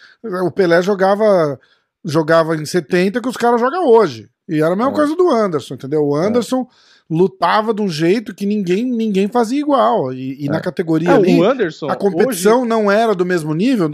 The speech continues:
Speaker 1: Claro que não, porque o esporte evolui muito.
Speaker 2: Sim.
Speaker 1: Mas pra época e, e pro que tinha ali, era o nível mais alto.
Speaker 2: É. É, era um cara, é um cara que parece que veio do futuro,
Speaker 1: E
Speaker 2: né?
Speaker 1: vale
Speaker 2: Tipo assim, o
Speaker 1: lembrar
Speaker 2: Anderson
Speaker 1: que o Chael Sonnen <laughs>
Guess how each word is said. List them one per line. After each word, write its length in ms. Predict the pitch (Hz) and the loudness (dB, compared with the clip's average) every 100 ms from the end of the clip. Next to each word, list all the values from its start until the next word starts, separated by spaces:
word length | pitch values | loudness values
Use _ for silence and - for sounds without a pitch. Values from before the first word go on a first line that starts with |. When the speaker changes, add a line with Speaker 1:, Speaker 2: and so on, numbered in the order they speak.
| - | -4
Speaker 1:
Claro 220 | 240 381 | -2 -2
que 100 | - | -2
não, 220 | 247 156 | 0 0
porque 160 | 123 165 | -2 -4
o 40 | |
esporte 340 | 143 - 185 262 | -4 0 -2 -2
evolui 340 | 277 285 339 | -2 0 0
muito. 540 | 262 202 277 208 127 - _ _ _ | 2 0 0 -2 -8 -10 _ _ _
Speaker 2:
Sim. 120 | 151 | -2
Speaker 1:
Mas 200 | 165 165 | 0 0
pra 280 | - 190 190 | 0 2 4
época 500 | 165 226 - 208 170 | 4 2 0 -4 -2
e, 180 | 151 139 - | -2 -4 -8
e 140 | - 160 | -4 -4
pro 200 | 127 156 | -2 -4
que 120 | 170 | -4
tinha 380 | 143 - 175 160 | -6 -2 -2 -2
ali, 340 | 143 196 339 | -2 2 2
era 200 | 214 139 | 2 0
o 20 | 170 | -2
nível 260 | 170 127 | -4 -4
mais 240 | 123 202 285 | -4 -4 -2
alto. 460 | 247 240 - - _ | 0 -2 -4 -14 _
Speaker 2:
É. 220 | - 113 107 _ 214 | -16 -16 -16 _ -8
É, 160 | 214 | -6
era 100 | 120 | -6
um 60 | 123 | -6
cara, 260 | 135 147 151 | -4 -2 -2
é 60 | |
um 100 | 135 | -4
cara 300 | 139 143 151 | -6 -4 -4
que 220 | 151 - 160 | -6 -10 -6
parece 260 | 151 156 | -4 -4
que 60 | 160 | -6
veio 100 | 165 | -8
do 80 | 160 | -8
futuro, 420 | 196 160 190 185 | -12 -6 -4 0
Speaker 1:
E 40 | |
Speaker 2:
né? 60 | 240 | 0
Speaker 1:
vale 420 | 156 175 160 170 | 2 4 6 4
Speaker 2:
Tipo 80 | 190 | 4
assim, 80 | 185 | 2
o 40 | 151 | 4
Speaker 1:
lembrar 220 | 185 156 | 4 4
Speaker 2:
Anderson 180 | 156 180 | 2 -2
Speaker 1:
que 120 | 123 | -2
o 40 | 294 | -2
Chael 320 | - 185 196 | 2 4 4
Sonnen 540 | 226 - 147 143 233 320 | 2 0 0 0 -4 -6
<laughs> 680 | 196 208 - 170 170 170 | -12 -14 -14 -16 -16 -16